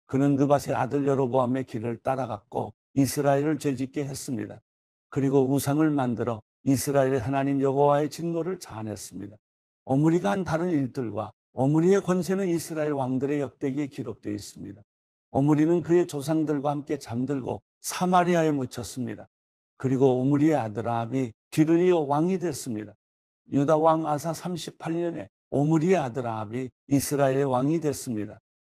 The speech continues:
오므리의 아들 아합은 사마리아에서 이십이 년 동안 이스라엘을 다스렸습니다. 오므리의 아들 아합은 여호와 보시기에 이전 모든 사람들보다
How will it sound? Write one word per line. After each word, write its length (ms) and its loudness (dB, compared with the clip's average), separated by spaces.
오므리의 480 4
아들 300 -2
아합은 520 -6
사마리아에서 800 2
이십이 380 -2
년 180 -2
동안 340 -6
이스라엘을 600 0
다스렸습니다. 840 -6
오므리의 460 4
아들 300 -2
아합은 480 -6
여호와 380 4
보시기에 480 -2
이전 260 -2
모든 300 -2
사람들보다 760 -6